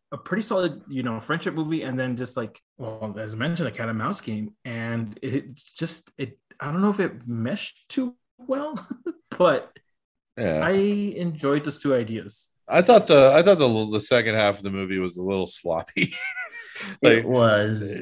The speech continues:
Speaker 3: I
Speaker 2: it,
Speaker 3: agree.
Speaker 2: yeah, it got a little loose. I don't know if this, I mean, if this movie, I'm not sure what the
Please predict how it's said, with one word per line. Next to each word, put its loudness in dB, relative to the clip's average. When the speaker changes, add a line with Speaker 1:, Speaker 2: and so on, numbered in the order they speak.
Speaker 3:
I -2
Speaker 2:
it, -4
Speaker 3:
agree. -10
Speaker 2:
yeah, 6
it 4
got 4
a 6
little 6
loose. 0
I 2
don't 2
know 0
if -10
this, -8
I -12
mean, -8
if -8
this -6
movie, -2
I'm -2
not 4
sure 0
what 0
the -4